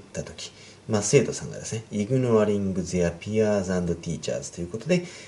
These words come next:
まあ、あ、友達、もしくは先生を無視して、そして、focusing instead on YouTubeとか、ソーシャルメディアですね。えー、それに、まあ、集中していると。熱中している様子が見えてますよね。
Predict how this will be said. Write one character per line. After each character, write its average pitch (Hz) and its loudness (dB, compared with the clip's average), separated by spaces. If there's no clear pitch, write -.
ま - 0
あ、 95 2
あ、 85 0
友 87 2
達、 76 -4
も 113 -2
し - -2
く - -4
は 76 -4
先 95 -2
生 71 -6
を 143 6
無 101 -2
視 - -4
し - -2
て、 - -6
そ - 2
し 196 2
て、 151 4
focusing 147 0
instead 120 -2
on 98 0
YouTube 113 0
と - -6
か、 123 0
ソ - 2
ー 104 4
シ 101 -2
ャ 98 2
ル 90 2
メ 85 4
デ 71 -4
ィ - -10
ア - -10
で - -12
す - -8
ね。 120 -6
え 101 4
ー、 95 0
そ - 0
れ 120 2
に、 110 2
ま 87 0
あ、 - -10
集 - -2
中 87 0
し - -2
て 87 -2
い 82 -4
る - -8
と。 - -14
熱 101 2
中 92 0
し - 0
て - -4
い 85 4
る 80 -2
様 78 -2
子 90 -2
が 165 4
見 80 0
え 73 0
て 73 -4
ま 65 -8
す - -4
よ - -8
ね。 101 -2